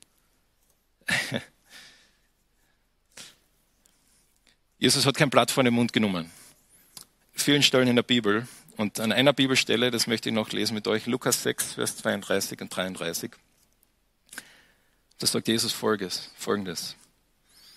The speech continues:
Wenn ihr die liebt, die euch Liebe erweisen, verdient ihr dafür eine besondere Anerkennung. Auch die Menschen, die nicht nach Gott fragen, lieben die, von denen sie Liebe erfahren.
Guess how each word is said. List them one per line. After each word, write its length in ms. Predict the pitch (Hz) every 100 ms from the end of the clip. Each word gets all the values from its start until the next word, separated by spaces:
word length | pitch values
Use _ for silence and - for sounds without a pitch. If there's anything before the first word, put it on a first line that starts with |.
| - _ _ _
Wenn 120 | 131 143
ihr 100 | 135
die 140 | 180
liebt, 460 | 165 165 165 - 156
die 80 |
euch 220 | 151 147 -
Liebe 200 | 175 165
erweisen, 640 | 147 117 120 131 160 156
verdient 520 | - 131 113 143 165
ihr 100 | 147
dafür 360 | 139 - 143 131
eine 140 | 127
besondere 580 | - - 120 143 135 127
Anerkennung. 640 | 139 139 - 98 80 78 _ _ _ _ _ _ - - - - _
Auch 200 | - 143
die 120 | -
Menschen, 480 | 151 143 160 - 151
die 120 | 139
nicht 320 | 143 208 - 156
nach 220 | 131 -
Gott 200 | 123 -
fragen, 640 | - 107 104 107 139 143 _ _ _ _
lieben 380 | 107 135 139 123
die, 260 | 127 156
von 280 | 147 - 127
denen 240 | 117 131 127
sie 120 | 117
Liebe 240 | 123 127
erfahren. 600 | 131 - 147 143 98 101